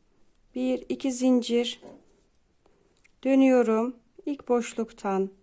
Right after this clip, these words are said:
kapattım. Bir, iki, üç zincir. Sıradaki boşluktan kapattım. Şimdi yine iki zincir çektim.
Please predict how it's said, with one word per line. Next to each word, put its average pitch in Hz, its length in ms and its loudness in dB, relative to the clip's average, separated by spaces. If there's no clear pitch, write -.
kapattım. 247 840 -4
Bir, 262 300 -2
iki, 247 440 -6
üç - 220 -6
zincir. 233 680 0
Sıradaki 240 600 -4
boşluktan 196 560 -4
kapattım. 240 880 -4
Şimdi 269 320 2
yine 233 320 0
iki 254 220 -4
zincir 208 440 -2
çektim. 247 720 -2